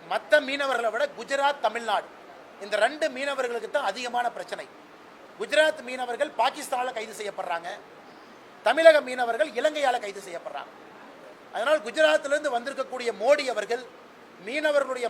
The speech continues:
மகத்துவத்தை முழுமையா புரிஞ்சிருக்கிறாங்க. அதனால் எங்களுடைய காலத்துல இதற்கு தீர்வு வர வேண்டும், இவர்கள்லாம் அரசியல் பிரதிநிதி-, பிரதிநிதித்துவம் பெற வேண்டும் என்று நினைக்கின்றோம். அது நடக்கும். அதே நேரத்துல இப்ப நம்ம அலுவலகத்திற்கு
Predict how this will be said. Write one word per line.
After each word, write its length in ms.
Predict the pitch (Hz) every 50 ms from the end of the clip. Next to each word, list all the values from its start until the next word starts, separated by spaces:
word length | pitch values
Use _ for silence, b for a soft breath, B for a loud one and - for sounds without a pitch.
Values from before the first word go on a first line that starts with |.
| 196 202
மகத்துவத்தை 500 | 220 277 269 - 262 240 226 226 285 269 226 208
முழுமையா 340 | 240 285 285 277 269 269 254 -
புரிஞ்சிருக்கிறாங்க. 560 | 214 226 220 220 208 208 214 196 190 185 190 196 202 - - - - - - - - - - - - - - - -
அதனால் 240 | 175 208 262 302 294 233 214
எங்களுடைய 420 | 240 269 294 294 285 269 262 254 240 -
காலத்துல 400 | 226 240 262 262 262 - 262 294 277
இதற்கு 220 | 254 226 - 214 - -
தீர்வு 200 | 240 269 269 247 196
வர 100 | 202 220 240 240
வேண்டும், 320 | 240 233 - 254 254 226 - - - - - - - - - - - - - 180
இவர்கள்லாம் 500 | 214 240 247 240 240 240 254 294 302 269 214
அரசியல் 400 | 208 262 277 - - 285 285 277 277
பிரதிநிதி-, 340 | 226 226 233 240 240 233 - -
பிரதிநிதித்துவம் 580 | 214 220 240 262 262 247 - 247 240 226 185
பெற 100 | 202 214 233 240
வேண்டும் 240 | 240 233 220 226 208
என்று 140 | 202 185 185
நினைக்கின்றோம். 440 | 196 214 - 214 202 240 269 254 220
அது 80 | 185 175 170
நடக்கும். 320 | 185 202 202 - - - - - - - - - - - - - - - - - - - -
அதே 140 | 214 277 311 320 302
நேரத்துல 340 | 277 262 254 - 269 269 247 -
இப்ப 140 | - 285 277 190 156 151 160 - - - - - - - - - - - - - - - - - - - - - - - - - - - - - - - - - - - - - - - - - - -
நம்ம 140 | - 214 214 202
அலுவலகத்திற்கு 720 | 233 269 277 269 262 240 240 247 233 226 220 - 262 262